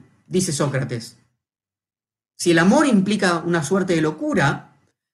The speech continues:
la locura es un don divino y trae también bienes. Y el primero es el arte de la adivinación, de la manía, ¿no? Locura, manía, viene la palabra maniqué y de ella mántica,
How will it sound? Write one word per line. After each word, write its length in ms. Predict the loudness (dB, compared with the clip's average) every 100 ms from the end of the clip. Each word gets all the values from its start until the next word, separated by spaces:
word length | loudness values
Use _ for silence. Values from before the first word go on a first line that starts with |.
| _
la 80 | 0
locura 300 | 0 0 -2
es 60 |
un 120 | 0 0
don 160 | 0
divino 580 | 0 0 0 -2 -4 -10 _ _ _ _ _ _ _ _ _ _
y 100 | -6
trae 240 | -2 0
también 380 | 0 0 2 2
bienes. 640 | 2 0 0 -2 -6 -14 -20 _ _ _ _ _ _ _ _ _ _ _ _ _
Y 100 | -2
el 100 | 2
primero 640 | 2 2 4 4 2 -8 _ _
es 140 | -4 2
el 100 | 2
arte 240 | 2 0
de 100 | 2
la 120 | 2
adivinación, 1120 | 2 0 0 0 -2 -4 -2 0 0 -2 -6 -16 _ _ _ _ _ _ _ _ _ _ _ _ _ _ _
de 80 | 0
la 120 | 2
manía, 840 | 2 2 2 4 4 2 -2 -12 _ _ _ -4
¿no? 180 | -2
Locura, 500 | 0 -2 2 2 2
manía, 560 | 0 2 4 4 0 -4 _ _
viene 180 | 2 4
la 140 | 4
palabra 320 | 2 2 2 0
maniqué 720 | -2 -2 -2 -2 -2 -4 -8
y 140 | -6
de 100 | 0
ella 400 | 0 2 0 -4 -6
mántica, 880 | -2 2 2 2 -2 -2 -4 -4